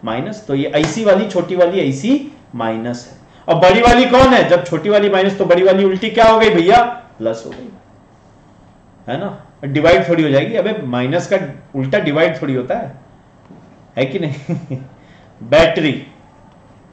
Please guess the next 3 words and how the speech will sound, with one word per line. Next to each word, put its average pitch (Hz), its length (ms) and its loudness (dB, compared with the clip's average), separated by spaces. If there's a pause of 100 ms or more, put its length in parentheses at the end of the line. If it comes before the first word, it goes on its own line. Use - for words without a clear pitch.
(3000)
अब 180 220 2
क्या 220 140 4
है? 220 380 2